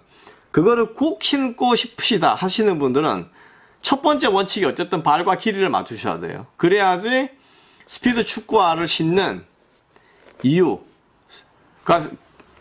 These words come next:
뭐지? 그, 저기 뭐지? 그걸 알 수 있게 되세요. 그러니까 이 스피드 축구화를 신는다 하면서 발이 이렇게 커가지고 발에서 막 움직인다든지 그렇게 되게 되면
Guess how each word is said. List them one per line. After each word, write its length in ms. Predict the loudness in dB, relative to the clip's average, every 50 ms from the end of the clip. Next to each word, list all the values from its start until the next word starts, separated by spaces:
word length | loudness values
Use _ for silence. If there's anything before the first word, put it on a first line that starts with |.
| _ -20 -20 -20 -20 -20 -20 -20 -20 -14 -4 0
뭐지? 300 | 0 2 2 0 -2 0
그, 200 | -2 -2 -2 -4 -14 -6
저기 220 | 0 0 2 2
뭐지? 320 | 2 0 0 0 0 -2 -4 -6 -14 -20 -20 _ _ -20 -20 -20 -20 -20 -20 _ _ _ -20 _ _ -4
그걸 140 | -2 0 2
알 140 | 2 2 2
수 120 | 2 0
있게 280 | 0 0 0 -2 -2 -2
되세요. 400 | -2 -4 -6 -4 -6 -6 -6 -8 -12 -16 _ -20 -20 -16 -4
그러니까 280 | -2 -2 0 2 0 0
이 300 | 0 0 0 2 2 0
스피드 360 | 0 0 0 0 2 2 -2
축구화를 400 | -2 -2 -2 0 2 2 2 2
신는다 340 | 0 0 0 0 2 0 0
하면서 240 | 0 0 -4 -2 0
발이 260 | 2 0 2 0 -2
이렇게 300 | -2 -2 -2 -2 -2 -8
커가지고 380 | -6 0 0 0 0 0 0
발에서 280 | 2 2 2 2 0 0
막 120 | 0 0
움직인다든지 800 | 0 0 -4 -4 -4 -2 -2 0 0 0 0 -2 -2 -4 -6 -2
그렇게 300 | 0 0 0 0 -2 -2
되게 240 | -2 -2 -2 -2 -2
되면 420 | -2 -2 -2 0 0 -2 -2 -4